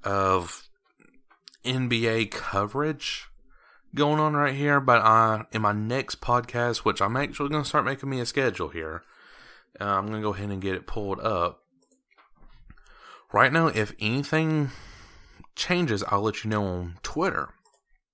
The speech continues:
But starting January two thousand nineteen, I'll be doing podcast every Tuesday and Thursday. Those will be my only two days I'll be doing podcasts during the week.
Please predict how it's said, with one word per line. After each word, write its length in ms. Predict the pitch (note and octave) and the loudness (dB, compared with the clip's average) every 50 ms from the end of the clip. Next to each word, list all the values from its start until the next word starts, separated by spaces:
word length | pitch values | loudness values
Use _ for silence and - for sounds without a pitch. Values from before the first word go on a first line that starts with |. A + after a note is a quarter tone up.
| _ _ _ _ _ _ _ _ _ _ _ - - - - - - - - - - - - _ | _ _ _ _ _ _ _ _ _ _ _ -20 -20 -20 -20 -20 -20 -20 -20 -20 -20 -20 -16 _
But 80 | B2+ - | -4 0
starting 360 | - F3 G3 F#3 C#3+ B2+ A#2 | 4 4 4 4 2 0 2
January 480 | A#2+ C#3+ D3 D3 D3 C#3 C#3 C#3+ C#3 | 2 2 2 4 2 2 2 2 0
two 160 | C3 - B2+ B2 | 0 -2 0 2
thousand 320 | C3 B2+ A2+ A#2 G#2+ A2 | 2 2 2 0 -2 0
nineteen, 840 | B2+ C3 C3+ - - - - - - E3+ E3 B2 F2+ F2 F2 E2+ - _ _ _ _ _ _ _ _ _ _ _ _ _ _ _ _ _ _ _ _ _ _ _ _ - _ _ - _ _ - _ - - - - - _ _ _ - | 0 -2 -2 -4 -8 -14 -10 -4 -2 -2 -2 -2 -2 -4 -6 -8 -10 _ _ _ _ _ _ _ _ _ _ _ _ _ _ _ _ _ _ _ _ _ _ _ _ -20 _ _ -20 _ _ -20 _ -20 -20 -20 -20 -20 _ _ _ -4
I'll 100 | A2 G#2+ | -4 -2
be 120 | G#2 A2+ | -2 -2
doing 260 | A2 A2+ A2+ A2 G#2+ | -2 0 0 0 -2
podcast 600 | G2+ - A2+ A2+ G#2+ - - G#2+ G#2 G#2+ G2+ - - - A2 | -2 0 0 0 0 -2 -4 -4 -2 -2 -4 -6 -8 -6 -4
every 680 | A2+ B2 B2+ A#2 G2+ F#2 F2 E2 E2 D#2+ D#2+ D#2 D#2 _ _ _ _ _ _ _ _ _ _ _ _ _ _ _ _ _ _ _ _ _ _ _ _ _ _ _ - G2+ | -2 -2 -2 -2 2 4 4 4 4 2 -6 -10 -14 _ _ _ _ _ _ _ _ _ _ _ _ _ _ _ _ _ _ _ _ _ _ _ _ _ _ _ -10 -8
Tuesday 540 | - A#2 A#2+ C3+ C#3+ - E3 E3 E3+ F3 - _ | -4 -2 0 0 0 -2 -4 -4 -6 -8 -10 _
and 240 | - B2 A#2+ A#2 - | -4 -4 -4 -4 0
Thursday. 540 | - A#2 A2 G#2 F#2+ E2 - - D#2 C#2 C2 - _ - - _ _ _ _ _ _ - _ _ _ _ _ _ _ _ _ _ _ _ - - - - _ | 0 2 2 4 2 0 -4 -6 -8 -10 -10 -14 _ -20 -20 _ _ _ _ _ _ -20 _ _ _ _ _ _ _ _ _ _ _ _ -20 -20 -20 -10 _
Those 160 | - A2 A2 | -2 0 2
will 80 | A#2 A2 | 2 2
be 140 | A2 A2+ G#2+ | 2 2 2
my 140 | A2 A2 | 4 2
only 240 | G#2 A2+ A#2+ B2+ A#2+ | 4 4 2 0 -2
two 180 | - - C3 B2+ | -4 -4 -6 -2
days 260 | A#2+ B2 A#2+ A#2 G#2+ | 0 0 0 2 2
I'll 180 | G#2 G2+ A2 G#2 | 2 2 2 0
be 100 | G#2+ G2+ | -2 0
doing 240 | A2+ A2 A2 G#2+ | 0 0 0 0
podcasts 680 | G2+ - A#2+ B2 B2 A#2 - - B2+ C3+ C3+ A#2+ A#2+ A#2 | -2 0 2 2 2 0 -2 -2 -2 -2 -2 -2 -4 -6
during 200 | A#2 G#2+ G2 F2+ | -6 -4 -4 -6
the 60 | F2 | -4
week. 380 | F#2 B2+ D#3+ E3+ - _ - | -4 -4 -6 -6 -8 _ -20